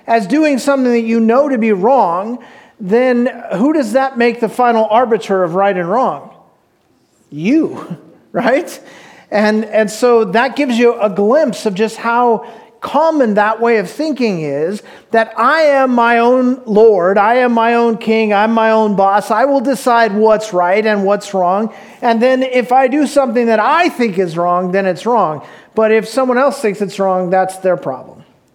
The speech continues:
Have you noticed that when people, um, get caught publicly, some politician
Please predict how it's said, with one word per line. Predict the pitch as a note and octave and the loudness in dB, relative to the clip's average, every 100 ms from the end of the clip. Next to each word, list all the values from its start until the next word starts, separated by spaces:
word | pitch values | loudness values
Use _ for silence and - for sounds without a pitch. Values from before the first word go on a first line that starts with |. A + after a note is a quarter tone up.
| _ - _ _ _ | _ -20 _ _ _
Have | G3 G#3+ | -2 0
you | A#3+ | 2
noticed | C#4 D#4+ - | 2 0 -2
that | C#4+ C4 | -2 0
when | A#3 B3 A#3 | 0 2 0
people, | - C#4 B3+ A3+ G#3 A#3 B3 - - - - _ | -2 -2 0 0 2 0 -2 -12 -20 -20 -20 _
um, | G3+ G#3+ G#3+ G#3 G3+ - - - D5+ F#3+ E3 | -2 0 0 -2 -6 -12 -20 -16 -16 -16 -4
get | A#3+ B3 B3 - - - | -2 -2 -6 -20 -18 -8
caught | A#3+ A#3 G#3+ - - | -2 0 0 -6 -4
publicly, | A#3+ G#3 G#3+ E3+ E3 C#3+ B2 - _ _ _ _ _ | -2 0 0 -2 -6 -6 -10 -20 _ _ _ _ _
some | - G#3+ G#3+ G3+ | -4 -2 0 0
politician | G#3 G#3+ G#3+ G#3+ - A3 G#3 G#3+ G#3 | 0 0 0 -4 -2 -2 0 0 -2